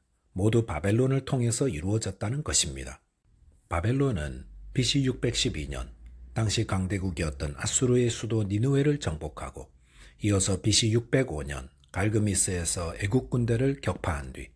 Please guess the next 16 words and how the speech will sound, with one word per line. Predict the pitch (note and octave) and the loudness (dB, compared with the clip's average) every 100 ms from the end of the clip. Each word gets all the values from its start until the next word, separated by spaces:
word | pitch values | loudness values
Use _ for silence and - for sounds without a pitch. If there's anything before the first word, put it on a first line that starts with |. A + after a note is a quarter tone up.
| - - - - | -20 -20 -20 -2
명실상부한 | A2 C3+ B2+ B2+ A#2 A2 G#2+ G2 G2 F#2 | 2 4 4 2 2 0 0 0 0 -2
근동 | - F#2 G2 A#2+ | -2 0 4 4
지역의 | A#2 A#2 A2+ G#2+ | 4 4 2 0
최강자로 | - C3 C3 E3 E2+ F2 A#2+ C#3 C3 | -2 -4 -2 -4 -4 -2 0 0 -2
등장하게 | - A#2+ C3+ A2+ G2+ B2+ C3 | 0 0 2 0 0 -4 -4
되었습니다. | F2 C#2+ - C#2 C2+ - - - _ _ _ - - - - | -4 0 -2 -2 -10 -12 -14 -20 _ _ _ -20 -20 -20 -2
바벨론이 | F#2+ C3 C3+ D#3 D#3 | 0 2 4 4 4
이처럼 | C3 - B2+ G2+ F2 E2+ _ _ _ | -2 -2 0 0 -4 -8 _ _ _
당시 | - G2 G2 C#3 | -4 -2 2 2
강대국이었던 | A#2 G2+ A#2 A#2+ C3 C3 A#2 A#2+ A#2 - | 2 0 0 0 2 0 0 -2 -2 -2
아수르와 | G2 - G2+ G#2 G#2 - | -4 -2 -2 0 -2 -4
애굽을 | E2 - G2 A2 | -6 -2 2 2
물리치고 | A2+ C3+ C#3+ - D2+ - - _ _ _ _ | 4 2 2 -2 -6 -10 -14 _ _ _ _
이후 | A2 A2 G#2 | 4 4 6
여러 | G2+ G2 | 2 2
민족들을 | F#2 F#2 F2+ E2+ - E2 D#2+ C#2 | 2 0 -2 -6 -6 -6 -6 -8